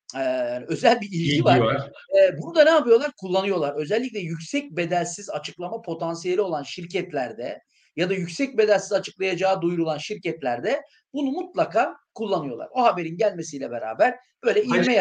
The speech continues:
Speaker 1: yaratıyorlar.
Speaker 2: falan diyorlar.
Speaker 1: Dönüyor. E, tabii
Speaker 2: Hacim
Speaker 1: dönüyor,
Speaker 2: oluyor.
Speaker 1: düşüyor tekrar başladığı yere geri dönüyor. Çünkü öyle bir hareketin zaten olmaması lazım. Bedelsiz sermaye arttırımına verilen değer anlamsız bir değer.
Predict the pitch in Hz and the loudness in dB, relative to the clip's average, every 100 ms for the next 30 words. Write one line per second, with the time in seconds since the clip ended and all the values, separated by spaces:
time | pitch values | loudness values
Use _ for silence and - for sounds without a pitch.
0 | 147 170 180 190 226 202 190 160 123 104 | 4 4 4 4 4 4 4 4 4 2
1 | 92 80 - 160 170 - _ - _ - | 2 0 -2 -2 -2 -4 _ -20 _ -4
2 | 190 226 240 156 160 151 104 92 90 139 | -4 4 4 6 4 4 4 4 2 2
3 | - 214 - 147 214 196 214 175 135 175 | 0 0 -2 0 0 2 0 0 2 2
4 | 214 208 185 160 143 151 240 165 143 135 | 4 4 4 -2 -4 2 4 4 0 -4
5 | 127 143 208 156 - 208 240 - _ _ | -8 -12 -8 -6 -2 -2 -4 -8 _ _
6 | 262 262 202 135 120 120 113 120 - _ | 2 2 0 -6 -8 -8 -8 -8 -12 _
7 | _ _ 269 285 269 269 - 269 262 262 | _ _ 6 8 4 0 -2 0 0 0
8 | 254 190 - 185 185 185 233 202 165 170 | 0 -2 -6 -10 -8 2 4 4 0 2
9 | 202 269 277 269 247 - 180 139 123 117 | 2 4 2 0 0 -2 -10 -10 -6 -4
10 | 220 | -4